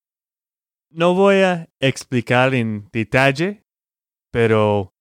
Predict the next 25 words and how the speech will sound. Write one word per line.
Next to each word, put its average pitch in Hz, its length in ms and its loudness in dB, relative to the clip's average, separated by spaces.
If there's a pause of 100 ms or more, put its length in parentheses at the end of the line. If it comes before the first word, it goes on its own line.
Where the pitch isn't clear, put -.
(100)
si 117 180 -6
tienes 131 520 -2
como 113 280 -2
cinco 143 360 -2
minutos, 131 580 -2 (120)
escribe 127 640 -2 (340)
Twenty 147 340 -4
Mile 123 340 0
March 107 560 -2 (880)
en 117 160 -4
Google 147 460 0 (100)
y 101 480 -4
puedes 110 640 -2 (100)
leer 107 600 -2 (180)
este 104 640 -6 (440)
completo. 151 640 -2 (380)
Pero 160 180 2
más 202 220 0
o 220 60 -2
menos 196 500 -6 (580)
es 151 200 -4
una 175 200 0
historia 156 520 0
sobre 120 640 -4 (180)
dos 131 500 -2